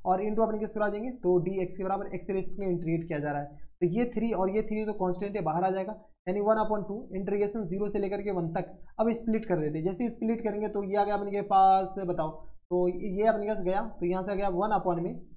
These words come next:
एक्स स्क्वायर और plus times one upon three के बराबर, हाँ है ना, और ये रहा dx के बराबर।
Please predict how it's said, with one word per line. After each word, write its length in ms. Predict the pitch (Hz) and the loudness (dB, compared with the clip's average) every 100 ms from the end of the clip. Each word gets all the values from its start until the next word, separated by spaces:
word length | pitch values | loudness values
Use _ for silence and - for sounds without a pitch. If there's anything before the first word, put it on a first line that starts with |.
| - _ 208 | -20 _ -6
एक्स 160 | 220 | -4
स्क्वायर 280 | 220 - 190 | -4 0 0
और 200 | 170 185 185 | 2 2 2
plus 220 | 196 190 | -2 -2
times 180 | 214 - | -6 -2
one 180 | 190 190 | 0 0
upon 240 | 202 247 233 | 0 -4 -4
three 120 | - 180 | 0 0
के 100 | 202 | 2
बराबर, 280 | 196 208 208 - | 0 0 -4 -4
हाँ 100 | 160 | -4
है 60 | |
ना, 120 | 131 131 - - - | -4 -8 -12 -12 -2
और 220 | 175 175 | 2 2
ये 120 | 170 202 | 4 2
रहा 180 | 202 | 2
dx 260 | 170 175 175 | 6 4 4
के 60 | 190 | 0
बराबर। 320 | 185 202 | 0 0